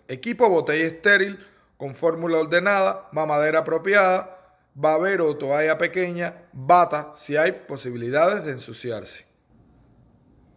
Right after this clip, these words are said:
Y pasamos a la intervención. Buscamos el equipo, nos lavamos las manos,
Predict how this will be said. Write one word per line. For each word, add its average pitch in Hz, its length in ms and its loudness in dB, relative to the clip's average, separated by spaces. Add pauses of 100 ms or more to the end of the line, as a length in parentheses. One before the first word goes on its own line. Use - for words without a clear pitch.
(1080)
Y 139 140 -2
pasamos 151 400 -2
a 170 60 0
la 156 80 -4
intervención. 135 640 -4 (100)
Buscamos 131 500 -4
el 123 80 -2
equipo, 190 480 0
nos 160 160 -2
lavamos 143 420 -2
las 131 220 -6
manos, 196 420 2